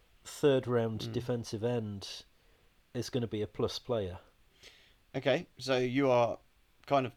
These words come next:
Speaker 2: pretty much
Speaker 1: I, I'm double
Speaker 2: in
Speaker 1: dipping on the defensive line, I think,
Speaker 2: Yeah.
Speaker 1: second and
Speaker 2: You
Speaker 1: third
Speaker 2: are
Speaker 1: round.
Speaker 2: in lockstep with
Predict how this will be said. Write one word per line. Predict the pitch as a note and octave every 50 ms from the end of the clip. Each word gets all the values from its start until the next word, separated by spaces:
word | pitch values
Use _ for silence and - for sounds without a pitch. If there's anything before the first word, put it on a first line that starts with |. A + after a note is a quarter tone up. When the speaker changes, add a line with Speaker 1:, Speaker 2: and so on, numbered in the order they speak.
| _ _ _ -
Speaker 2:
pretty | - - D#3+ C#3 B2 A#2+
much | B2+ A#2+ A#2 - - - - - -
Speaker 1:
I, | - E3 E3+
I'm | D#3+ F3+ E3+ D3+
double | - F#3 E3 F#3 F3
Speaker 2:
in | -
Speaker 1:
dipping | D3 E3+ - F3+ D#3
on | D3+ C#3
the | C3+
defensive | B2 C#3 B2+ - D#3 C#3+ C#3+ - - C3+ A2+
line, | B2+ B2 A#2 A2+ G#2
I | G2
think, | - G#2+ A2+ G#2+ -
Speaker 2:
Yeah. | -
Speaker 1:
second | - - - - A2+ A#2
and | C3+
Speaker 2:
You | D#3
Speaker 1:
third | E3
Speaker 2:
are | E3+ D#3 C#3 A#2
Speaker 1:
round. | G#2 C3
Speaker 2:
in | C3+ B2+ B2 A#2+ B2 B2
lockstep | B2 - - - - - - - A2+ - -
with | - A#2 A2+ G#2+ A2+